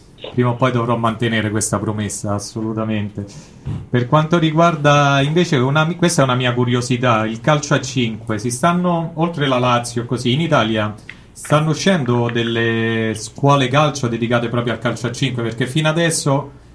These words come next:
i giocatori di calcio a cinque sono quelli che si erano adattati dal calcio a undici, che poi si erano riadattati al calcio a cinque, come formazione parlo.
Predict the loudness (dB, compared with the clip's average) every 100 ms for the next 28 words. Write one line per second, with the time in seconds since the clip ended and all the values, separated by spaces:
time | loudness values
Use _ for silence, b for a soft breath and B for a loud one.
0 | -8 -6 -2 0 0 0 0 -2 -2 -4
1 | -4 -4 -4 -4 -2 -2 -2 -2 -2 -4
2 | -4 -4 -4 -4 -4 -4 -6 -6 -4 -6
3 | -4 -4 -2 -4 -4 -4 -4 -6 -8 -6
4 | -6 -6 -6 -8 -10 b b b -8 -4
5 | -2 -2 -2 -2 -4 -2 -4 -2 -6 -4
6 | -6 -6 -6 -6 -6 -4 -4 -2 -2 -2
7 | -2 -2 -2 -2 -4 -4 -6